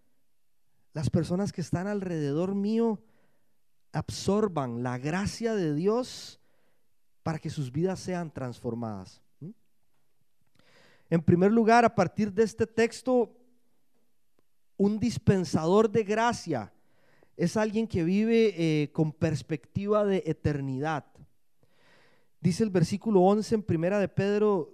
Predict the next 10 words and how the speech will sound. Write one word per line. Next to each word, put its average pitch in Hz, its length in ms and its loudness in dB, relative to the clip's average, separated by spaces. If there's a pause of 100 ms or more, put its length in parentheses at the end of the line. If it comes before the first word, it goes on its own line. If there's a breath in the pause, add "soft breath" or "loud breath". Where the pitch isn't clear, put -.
(120)
eh, 113 360 -10
dos 185 340 -2
once, 214 600 0
"Queridos 202 500 4
hermanos, 226 840 2 (200)
les 165 220 2
ruego 214 600 6
como 185 320 6
a 160 40 6
extranjeros 175 1400 2